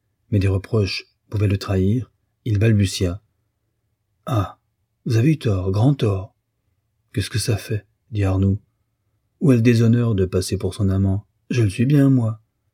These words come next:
Ne seriez-vous pas flatté de l'être ? » Avait-elle parlé ?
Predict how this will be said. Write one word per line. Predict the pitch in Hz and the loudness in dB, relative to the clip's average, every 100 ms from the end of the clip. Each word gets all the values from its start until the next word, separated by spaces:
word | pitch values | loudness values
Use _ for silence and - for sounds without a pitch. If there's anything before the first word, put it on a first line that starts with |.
| _ _ _ - | _ _ _ 0
Ne | 107 | 0
seriez-vous | - 92 90 95 | 2 0 0 -2
pas | 92 90 | -4 -6
flatté | 87 95 90 104 | -4 -4 -2 0
de | 92 | 0
l'être ? » | 90 92 135 - _ _ _ _ _ _ _ _ _ _ | 0 0 -4 -12 _ _ _ _ _ _ _ _ _ _
Avait-elle | 107 92 92 92 87 85 87 | -6 -6 -6 -6 -6 -8 -8
parlé ? | 107 98 95 95 110 | -6 -4 -2 -4 -6